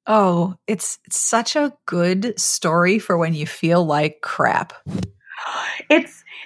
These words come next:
Speaker 2: it's the slightly happier version of the, the Crows books. That's when I wanna feel just a tremendous amount of rage.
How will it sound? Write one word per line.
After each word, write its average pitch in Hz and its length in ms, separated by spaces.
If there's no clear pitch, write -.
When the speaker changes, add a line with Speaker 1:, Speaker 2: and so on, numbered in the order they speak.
Speaker 2:
it's 349 160
the 453 420
slightly 330 520
happier 254 440
version 254 640
of 214 220
the, 202 420
the 208 60
Crows 233 760
books. - 520
That's 269 240
when 349 140
I 311 80
wanna 240 260
feel 226 220
just 214 220
a 220 40
tremendous 208 680
amount 202 300
of 175 100
rage. - 680